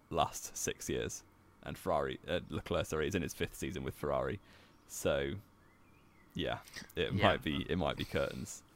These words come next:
Speaker 2: That clock is well and truly ticking. But again, you know, Mercedes this week have come out saying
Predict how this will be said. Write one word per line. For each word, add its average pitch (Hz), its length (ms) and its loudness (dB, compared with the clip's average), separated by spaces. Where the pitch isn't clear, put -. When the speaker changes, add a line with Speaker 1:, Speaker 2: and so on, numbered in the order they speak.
Speaker 2:
That 123 200 6
clock 135 400 4
is 120 240 2
well 107 240 6
and 98 100 2
truly 98 360 2
ticking. 107 420 -2
But 127 140 8
again, 131 340 10
you 110 80 6
know, 101 180 8
Mercedes 139 640 8
this 131 180 4
week 127 120 4
have 127 100 8
come 131 160 8
out 120 180 8
saying 117 480 10